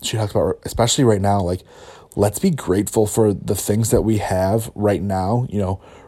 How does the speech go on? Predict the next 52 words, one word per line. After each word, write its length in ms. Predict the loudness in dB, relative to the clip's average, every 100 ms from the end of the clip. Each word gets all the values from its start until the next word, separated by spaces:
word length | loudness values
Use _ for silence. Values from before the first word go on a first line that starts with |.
| -4
roof 280 | -4 0 -2
over 180 | 0
your 140 | 0 0
head, 340 | 0 0 -2
food 200 | -2 -2
in 100 | 0
the 80 | -2
fridge, 440 | -2 -2 -2 -4
the 100 | -4
love 220 | -2 -2 -2
of 80 |
your 120 | -4 -4
family 320 | -4 -2 -2
that's 200 | -4 -4
home 160 | -4
with 140 | -4 0
you. 160 | -2 -2 -14 -20 -20 -8 -2
But 80 | 4
also, 340 | 4 4 2
like, 180 | 0 -2 -10 -6
let's 360 | -2 0 0
be 140 | 2 2
grateful 540 | 4 2 2 0 0
for 500 | 2 2 4 4 2 -4 _ _ -20 -8
the 80 | -4
things 320 | 0 0 2
that 160 | 0 0
we've, 720 | -2 0 -2 -2 -6 -8 -16 _
you 80 | -2
know, 100 | 0
that 100 | 2
we, 100 | 2
maybe 160 | 4 2
we 100 | 2
took 160 | 0
for 120 | 0
granted. 440 | 0 0 0 -2 -4
Like, 160 | -6 -2
I 220 | -2 -4 -6 -6
can 100 | -2
tell 140 | 2
you 80 | 2
right 100 | 2
now, 240 | 0 -2 -4 -12 -20 -20 -20 -20 -18 -6 0
I'm 140 | 4
not 160 | 6 6
a 60 |
big 480 | 6 4 4 4 0 -6
eat 180 | 0 6
outside 580 | 6 4 0 0 -2 0
kinda 280 | 2 4
guy, 340 | 6 6 4